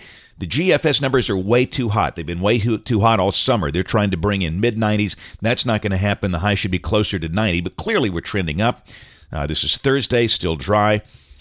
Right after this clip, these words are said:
And at the end of the week, yeah, maybe a few little isolated afternoon storms could pop up. We'll mention that Friday, but widespread rain not expected.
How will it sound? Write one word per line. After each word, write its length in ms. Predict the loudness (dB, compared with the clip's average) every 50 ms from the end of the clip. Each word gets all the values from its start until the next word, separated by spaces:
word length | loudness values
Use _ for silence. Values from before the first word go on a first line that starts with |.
| -20 -20 -12 -4
And 80 | -4 -4
at 60 | -2
the 160 | 0 0 2
end 80 | 2 4
of 80 | 4
the 80 | 4 4
week, 300 | 4 4 2 2 0 -4 -8
yeah, 240 | -2 2 2 2
maybe 380 | 2 2 2 0 2 2 2 0
a 20 |
few 180 | 0 0 -2 -2
little 200 | 0 0 0 2
isolated 680 | 2 2 2 2 2 2 2 2 2 2 0 -2 -4 -6 -6
afternoon 440 | -6 -4 -2 -2 -2 0 0 0 -2
storms 420 | -2 -2 0 -2 -2 -2 -4 -6
could 180 | -6 -8 -6 -2
pop 300 | 0 0 0 0 -2 -4
up. 160 | -4 -2 -2
We'll 100 | -2 -2
mention 340 | 0 0 -2 -2 -2 -2 0
that 180 | 0 -2 -2 -2
Friday, 480 | 0 2 2 2 2 2 0 -2 -4 -6 -10 -20 -20 -20 -20 -20 _ _ _ _ _ _
but 260 | -6 -2 0 0 0 2
widespread 600 | 2 4 4 4 2 0 0 2 2 2 2 2
rain 280 | 2 2 2 2 2
not 200 | 2 2 2 2
expected. 640 | 2 0 -2 0 2 2 0 0 -2 -4 -6 -6 -8